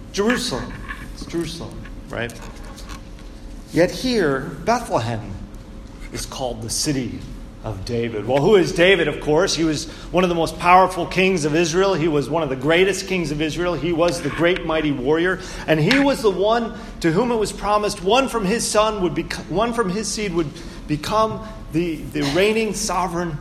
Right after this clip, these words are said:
uh, over the eternal kingdom. Uh, Second, Second Samuel chapter seven. Um, but it's interesting,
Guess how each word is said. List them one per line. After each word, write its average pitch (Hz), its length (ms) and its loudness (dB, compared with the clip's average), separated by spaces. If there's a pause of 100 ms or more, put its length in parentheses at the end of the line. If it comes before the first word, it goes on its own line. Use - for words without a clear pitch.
(520)
uh, 143 220 0
over 147 220 0
the 143 160 2
eternal 156 380 -2
kingdom. 123 520 -8 (640)
Uh, - 60 -6 (1200)
Second, 151 320 -6 (220)
Second 151 280 -6
Samuel 131 360 -2
chapter 113 400 -4
seven. - 380 -6 (2000)
Um, 143 460 -2
but 202 120 4
it's - 140 0
interesting, 165 720 2